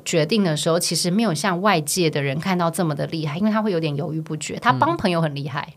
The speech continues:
Speaker 1: 他就打电话开口什么他都可以。可是面对到他自己要做选择的时候，他非常非常需要讨论的对象，或者是他需要有个定心丸。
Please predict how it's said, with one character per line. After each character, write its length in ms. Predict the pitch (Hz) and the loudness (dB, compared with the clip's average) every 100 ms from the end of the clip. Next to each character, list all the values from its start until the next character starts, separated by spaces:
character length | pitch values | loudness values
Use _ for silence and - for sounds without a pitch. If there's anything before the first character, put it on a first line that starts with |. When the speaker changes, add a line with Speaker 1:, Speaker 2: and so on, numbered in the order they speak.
| - | -12
Speaker 1:
他 120 | 208 | -12
就 100 | 208 | -4
打 160 | 151 139 | -4 -4
电 160 | 190 | -4
话 140 | 202 180 | -4 -4
开 180 | 175 | -6
口 80 | 175 | -6
什 80 | 151 | -6
么 60 | 143 | -4
他 120 | 160 | -2
都 140 | 165 | -4
可 180 | 165 - | -6 -12
以。 140 | 208 - - - | -14 -18 -20 -18
可 100 | - | -8
是 60 | 254 | -2
面 180 | 349 349 | 2 2
对 100 | 285 | 4
到 120 | 269 | 2
他 120 | 254 | 2
自 160 | 247 247 | -2 -4
己 120 | 165 | -4
要 100 | 143 | -4
做 160 | 175 170 | -4 -6
选 260 | - 151 156 | -6 -8 -8
择 200 | 151 143 | -8 -6
的 120 | 170 | -6
时 100 | 175 | -6
候， 100 | 151 - | -8 -10
他 160 | - - | -14 -12
非 540 | 220 - - 214 214 | -12 -14 -2 2 2
常 260 | 214 165 151 | 0 -2 -4
非 240 | 143 175 | -2 -2
常 220 | 175 147 143 | -2 -2 -4
需 140 | 147 | -2
要 120 | 147 | -4
讨 200 | 151 151 | -2 -4
论 120 | 156 | -4
的 80 | 147 | -4
对 200 | 139 151 | -6 -6
象， 180 | 156 156 | -4 0
或 160 | 214 302 | 4 4
者 80 | |
是 160 | 185 208 | 4 0
他 140 | 185 | -2
需 80 | 185 | 0
要 80 | 175 | 0
有 40 | |
个 80 | 156 | -2
定 220 | 151 175 | -2 -2
心 260 | 156 - 147 | -2 -4 -4
丸。 200 | 156 - | -6 -6